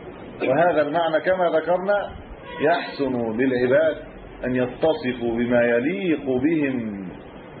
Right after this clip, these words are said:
منه، منه كما أنه يحسن منهم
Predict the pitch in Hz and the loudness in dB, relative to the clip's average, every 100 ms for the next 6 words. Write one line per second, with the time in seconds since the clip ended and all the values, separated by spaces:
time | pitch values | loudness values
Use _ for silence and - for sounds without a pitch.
0 | - - - - 120 156 151 123 123 120 | -16 -16 -16 -10 0 2 2 0 0 0
1 | 139 127 107 82 - - - - - - | 0 0 -4 -8 -14 -18 -18 -18 -18 -18
2 | - - - - - - 139 139 127 120 | -18 -18 -16 -16 -8 0 2 4 2 2
3 | 117 143 143 120 120 117 113 113 123 143 | -2 -4 0 0 2 2 0 0 0 0
4 | - - 135 147 - - - - - - | -4 -2 -2 -2 -6 -12 -16 -18 -18 -14
5 | - 135 131 127 147 | -2 2 2 2 0